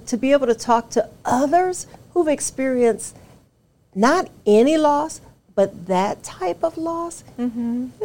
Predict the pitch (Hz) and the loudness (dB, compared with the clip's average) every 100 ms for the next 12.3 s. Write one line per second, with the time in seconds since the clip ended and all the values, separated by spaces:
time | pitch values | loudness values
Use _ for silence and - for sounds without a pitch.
0 | 466 - - 370 381 370 - 349 370 349 | -4 -4 -4 -2 -2 -6 -8 -6 -4 -4
1 | 359 349 359 349 - 359 349 - 214 175 | -4 -4 -4 -6 -6 -8 -6 -10 -10 -14
2 | - _ _ - 247 233 202 208 285 294 | -18 _ _ -6 0 0 -2 -6 -8 -6
3 | 269 262 262 262 262 254 226 156 185 - | -8 -6 -6 -6 -8 -10 -10 -14 -14 -20
4 | _ _ - 262 - 480 523 285 - 269 | _ _ -4 -2 4 6 6 4 0 2
5 | 277 214 214 196 190 - 220 220 214 214 | 2 6 8 8 4 0 -2 0 -4 -4
6 | 190 180 175 190 180 165 170 170 190 175 | 0 2 2 0 -2 0 0 -2 -4 -8
7 | 170 170 190 180 180 - 175 180 - 247 | -8 -6 -2 0 0 -2 -2 -2 -4 -4
8 | 226 240 269 - 226 220 - - - - | 0 0 0 -2 -6 -10 -18 -20 -20 -20
9 | _ _ _ _ _ _ _ _ _ _ | _ _ _ _ _ _ _ _ _ _
10 | _ _ _ _ _ _ _ _ - - | _ _ _ _ _ _ _ _ -16 -6
11 | 233 233 285 262 220 208 - - - 220 | 0 2 2 4 6 4 2 -12 -8 -4
12 | 208 196 | -2 -2